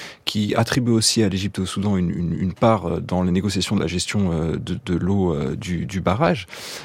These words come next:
Cependant, l'Éthiopie, par la suite, a mené une politique de fait accompli, où à chaque, euh, saison des pluies, on a rempli le barrage, euh, avant même la, la fin totale de la construction.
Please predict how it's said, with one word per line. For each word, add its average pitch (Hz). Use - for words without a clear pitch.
Cependant, 117
l'Éthiopie, 120
par 110
la 104
suite, -
a 123
mené 143
une 127
politique 113
de 107
fait 117
accompli, 98
où 127
à 98
chaque, -
euh, 92
saison 95
des 87
pluies, 151
on 101
a 82
rempli 92
le 92
barrage, 95
euh, 82
avant 85
même 90
la, 80
la -
fin 92
totale 92
de 90
la 90
construction. 139